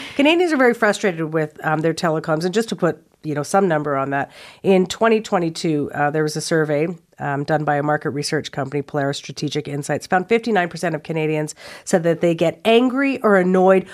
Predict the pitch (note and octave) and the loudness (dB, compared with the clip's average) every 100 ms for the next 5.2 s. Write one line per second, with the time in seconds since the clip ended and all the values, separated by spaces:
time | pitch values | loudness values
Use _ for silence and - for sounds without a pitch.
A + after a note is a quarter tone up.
0 | - A3+ A#3+ B3+ B3+ - - F#4+ G#4 C#4 | 0 4 4 4 0 -4 4 6 6 2
1 | - - - - G#3+ G#3 - - - A3 | -4 -12 -20 0 4 4 4 0 2 0
2 | - G3+ G#3+ F#3+ G#3 G3+ - F#3 F3 G#3+ | 2 0 0 0 2 2 2 0 0 0
3 | C4 - - D4+ G#4 C#4 - G#4+ A#3 F#3+ | 0 -4 -2 4 4 4 4 4 6 4
4 | F3+ E3+ D#3+ D#3+ E3 E3+ E3+ E3 F3 F3+ | 2 2 2 2 2 0 0 0 -2 0
5 | A3 | 0